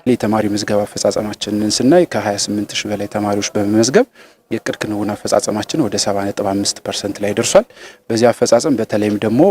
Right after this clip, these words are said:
ከዘጠኝ እስከ አስራ ሁለተኛ ክፍል ያሉ ተማሪዎች ዘጠና ፐርሰንት እና ከዚያ በላይ ነው የምዝገባ አፈጻጸማችን ያለው። በስድስት ወር አፈጻጸማችን ምን ምን ተግባራትን ፈጸምን፣ ምን ጥንካሬዎች አሉ፣ ምን ድክመቶች አሉ፣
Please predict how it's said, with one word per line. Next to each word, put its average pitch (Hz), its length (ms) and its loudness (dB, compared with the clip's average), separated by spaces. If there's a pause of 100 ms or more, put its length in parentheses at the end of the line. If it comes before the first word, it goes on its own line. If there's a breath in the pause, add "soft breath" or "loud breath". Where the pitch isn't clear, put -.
(120)
ከዘጠኝ 107 760 2
እስከ - 260 -2
አስራ 98 220 -4
ሁለተኛ 104 440 -4
ክፍል - 260 -6
ያሉ 101 220 0
ተማሪዎች 110 460 2
ዘጠና 104 280 -2
ፐርሰንት - 340 -4
እና 104 140 -4
ከዚያ 110 320 -2
በላይ 107 200 0
ነው 98 100 -4
የምዝገባ 101 300 -6
አፈጻጸማችን 101 720 -2
ያለው። 131 300 4
በስድስት - 400 -8
ወር 113 120 0
አፈጻጸማችን 117 680 -2
ምን 107 140 2
ምን 104 140 -4
ተግባራትን 101 560 -4
ፈጸምን፣ 175 420 0
ምን 107 180 -2
ጥንካሬዎች 101 560 -8
አሉ፣ 127 140 2
ምን 107 180 0
ድክመቶች 104 480 -4
አሉ፣ 127 160 2